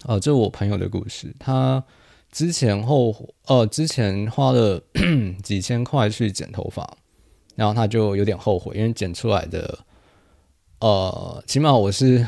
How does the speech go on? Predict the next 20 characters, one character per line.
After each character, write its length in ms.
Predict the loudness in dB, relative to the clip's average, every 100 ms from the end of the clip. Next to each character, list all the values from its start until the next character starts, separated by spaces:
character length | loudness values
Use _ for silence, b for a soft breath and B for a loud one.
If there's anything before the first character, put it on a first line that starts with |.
| 0
没 120 | 2
有 100 | 2
注 100 | 2
意 100 | 2
到 140 | 2
他 260 | 2 0 0 -2
剪 180 | -10 -8
了 80 | -8
头 160 | -8
发 140 | -8 -10
啦， 240 | -10 -14 -18 -10
然 160 | -6 -6
后， 600 | 0 0 0 -4 -10 -14 b b
对， 180 | -10 -10 -12 b b b b
他 100 | -2
就 120 | 2 4
有 120 | 4
点 100 | 0
后 200 | -4 -8
悔。 160 | -6